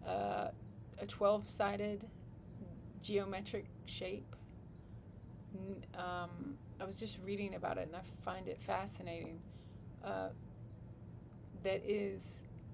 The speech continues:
the signature geometry for angels and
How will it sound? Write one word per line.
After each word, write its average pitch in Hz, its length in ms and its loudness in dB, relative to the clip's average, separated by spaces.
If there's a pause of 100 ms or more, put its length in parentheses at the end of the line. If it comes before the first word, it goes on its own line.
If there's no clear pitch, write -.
(420)
the 190 520 0
signature 202 1040 4 (1700)
geometry 196 880 2 (200)
for 175 540 2 (260)
angels - 800 -2 (140)
and 196 180 -2